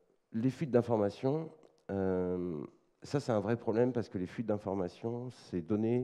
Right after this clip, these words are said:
des armes à vos attaquants. Euh, moi, j'ai fait une petite recherche sur Google, j'ai juste cherché Notice Undefined Index in var W W W, ça renvoie plein de pages. Celle-là, c'en est une, je vais dessus.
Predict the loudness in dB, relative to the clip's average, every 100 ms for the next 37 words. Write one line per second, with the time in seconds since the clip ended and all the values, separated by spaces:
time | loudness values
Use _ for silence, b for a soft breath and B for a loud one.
0 | -2 -4 0 2 2 -2 -4 -4 -4 -4
1 | -8 -10 -12 _ b b b b b b
2 | -18 -14 -12 -10 -6 -4 -4 -6 -10 -14
3 | -6 -4 -4 -8 -6 -8 -6 0 2 2
4 | 0 -4 -4 -6 -8 -4 -2 0 0 -2
5 | -8 -8 -6 -4 -2 -4 -2 -2 0 0
6 | -2 -4 -6 -2 0 -2 -4 -6 -6 -6
7 | -6 -2 -4 -6 -8 -8 -8 -8 -6 -6
8 | -6 -8 -10 -16 b b b b b _
9 | 0 4 4 2 0 0 2 2 0 -4
10 | _ _ _ -8 -8 -8 -8 -6